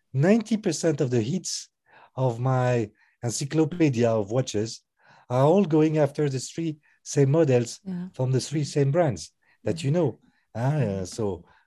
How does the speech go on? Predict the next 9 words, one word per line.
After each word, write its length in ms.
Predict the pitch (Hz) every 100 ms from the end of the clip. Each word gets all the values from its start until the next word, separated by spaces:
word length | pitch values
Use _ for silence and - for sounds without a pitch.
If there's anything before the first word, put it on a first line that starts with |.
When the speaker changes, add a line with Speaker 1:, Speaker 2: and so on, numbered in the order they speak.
| -
Speaker 1:
we 180 | 117
all 160 | 135 139
know 180 | 143 151
them, 220 | 123 87
you 100 | 87
know. 200 | 92 131 _ _ _ _ _
So 460 | - 165 151 123 - _ _ _ _ -
this 320 | 113 226 233
is, 360 | 233 214 -